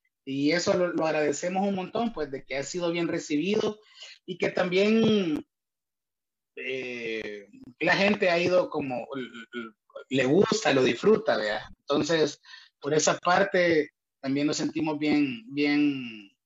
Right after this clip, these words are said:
bien bendecidos, vea, porque sí, sí a la gente le, le ha llegado, y lo, y lo que me llega también es que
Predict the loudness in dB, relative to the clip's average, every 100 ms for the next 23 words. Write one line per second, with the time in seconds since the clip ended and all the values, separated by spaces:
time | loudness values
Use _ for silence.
0 | _ _ -4 -2 0 0 0 0 0 0
1 | -2 -4 -8 -10 -8 -4 -2 -2 -2 -4
2 | -2 0 -2 -4 -4 -2 -2 -4 -4 -4
3 | -4 -4 -2 -2 -2 -4 -6 -6 -8 -8
4 | -6 0 0 0 -2 -6 -4 -6 -4 -4
5 | -6